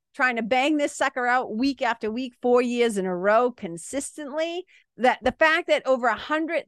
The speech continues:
thousand downloads have happened, like, that to me is just, like, so much fun. So I'm celebrating that, and I hope you'll, you'll celebrate it along with me, because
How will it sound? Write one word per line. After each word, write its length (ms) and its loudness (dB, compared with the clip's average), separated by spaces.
thousand 600 2
downloads 600 -2
have 100 -10
happened, 540 -6
like, 240 -6
that 240 0
to 120 -6
me 320 -2
is 160 -6
just, 360 -6
like, 240 -6
so 600 4
much 300 2
fun. 340 -4
So 120 0
I'm 180 2
celebrating 640 0
that, 260 -8
and 120 -2
I 100 -2
hope 240 2
you'll, 280 2
you'll 220 -2
celebrate 480 -2
it 100 -2
along 300 -2
with 180 -2
me, 140 -6
because 580 -2